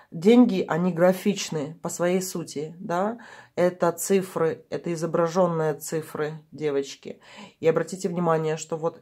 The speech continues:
э, с-, рисуете просто глаз, девочки. Его надо нарисовать от руки,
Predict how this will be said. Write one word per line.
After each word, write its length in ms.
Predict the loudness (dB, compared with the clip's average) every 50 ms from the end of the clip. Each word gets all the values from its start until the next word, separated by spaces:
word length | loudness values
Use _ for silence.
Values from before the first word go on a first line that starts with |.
| _
э, 260 | -4 -4 -2 -2 -4 -8
с-, 160 | -14 -16 -8 -6
рисуете 560 | -4 -4 -2 -4 -2 0 -2 -2 0 -2 -4
просто 520 | -4 0 0 0 0 0 0 -2 -2 -2 -4 -10 _ _ _ _ _
глаз, 380 | -6 -2 0 2 2 2 -2 -4
девочки. 540 | -8 -12 -12 -12 -14 -16 -18 -20 -20 -20 _ _ _ _ -20 _ _
Его 200 | -6 2 6 8
надо 280 | 8 10 10 10 10 10
нарисовать 720 | 8 8 8 6 4 0 2 6 6 6 6 4 2 -6 -18 _ _ _ _ 4
от 360 | 6 8 8 8 6 2 0
руки, 600 | 0 2 2 0 0 -6 -10 -8 -8 -10 -10 -14